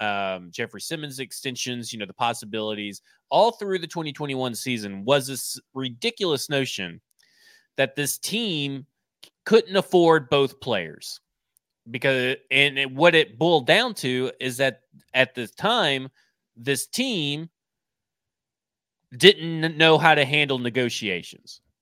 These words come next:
And to me, that's, that's where it's at. You see it in the article from Big Jeff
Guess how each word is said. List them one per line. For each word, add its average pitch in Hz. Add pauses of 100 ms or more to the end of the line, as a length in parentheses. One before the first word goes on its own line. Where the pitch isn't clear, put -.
And 120 (200)
to 156
me, 202
that's, 160
that's 143
where 127
it's 101
at. 92
You 214
see 208
it 196
in 143
the 135
article 147
from 110
Big 123
Jeff 117